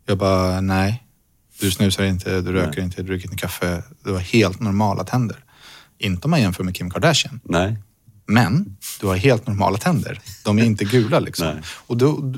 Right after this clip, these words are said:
Speaker 1: d-, men det har ju blivit en verklighet för henne.
Speaker 2: Ja.
Speaker 1: Så då har hon fått ett, ett utseendekomplex
Speaker 2: Mm.
Speaker 1: för någon som har betalat hundrafyrtiotusen för att stoppa in, eh, porslinständer.
Speaker 2: Ja.
Speaker 1: Och det är ju ett samhällsproblem om något.
Speaker 2: Mm.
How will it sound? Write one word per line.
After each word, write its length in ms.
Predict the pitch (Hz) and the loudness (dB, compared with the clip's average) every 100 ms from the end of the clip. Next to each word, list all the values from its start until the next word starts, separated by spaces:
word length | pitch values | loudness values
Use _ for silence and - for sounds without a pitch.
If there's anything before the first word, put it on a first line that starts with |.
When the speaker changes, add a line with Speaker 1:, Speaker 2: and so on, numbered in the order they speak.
| - | -8
Speaker 1:
d-, 180 | 139 135 | -8 -4
men 140 | 147 139 | 0 2
det 80 | 143 | 4
har 120 | 190 | 4
ju 60 | |
blivit 260 | 165 123 127 | 2 0 0
en 80 | 127 | 2
verklighet 380 | 123 120 208 - | 0 0 -4 -4
för 100 | 98 | -8
henne. 160 | 92 87 | -6 -4
Speaker 2:
Ja. 140 | 90 | -4
Speaker 1:
Så 120 | 104 | -2
då 120 | 120 | 2
har 160 | 160 139 | 4 4
hon 340 | 123 160 143 | 4 4 4
fått 320 | - 110 95 - | 2 -2 -2 -4
ett, 240 | 95 - | -4 -4
ett 260 | 107 92 - | -8 -6 -2
utseendekomplex 1040 | 110 - 104 95 101 95 - 117 - 76 | -2 0 -2 -2 -2 -2 -2 -2 -2 -4
Speaker 2:
Mm. 120 | 76 78 - _ | -4 -8 -16 _
Speaker 1:
för 160 | - 110 | 0 4
någon 260 | 101 95 | 4 2
som 160 | 87 95 | 0 -2
har 100 | 95 | -2
betalat 360 | 92 92 92 92 | -2 -2 -2 -2
hundrafyrtiotusen 720 | 95 - 95 92 92 87 92 | -4 -4 -4 -4 -2 -2 -2
för 60 | 90 | -2
att 60 | |
stoppa 300 | - 90 - | -4 -4 -2
in, 280 | 92 92 92 | -2 -2 -4
eh, 300 | 101 92 90 90 | -4 -4 -4 -4
porslinständer. 840 | - 95 101 92 - 151 - - | -2 0 0 -2 -2 -2 -2 -6
Speaker 2:
Ja. 180 | 76 - - _ _ _ - - - - | -6 -6 -8 _ _ _ -20 -20 -20 -8
Speaker 1:
Och 140 | - 117 | -2 4
det 200 | 170 107 | 6 6
är 160 | 87 | 4
ju 280 | 87 85 85 - 92 | 2 0 -2 -8 -10
ett 80 | |
samhällsproblem 880 | - 92 85 90 85 - 87 90 82 85 | -4 -2 -2 -4 -6 -8 -6 -4 -4 -4
om 300 | 87 92 135 | -2 2 2
något. 340 | - - - | 2 -2 -2
Speaker 2:
Mm. 260 | 76 80 | 0 -2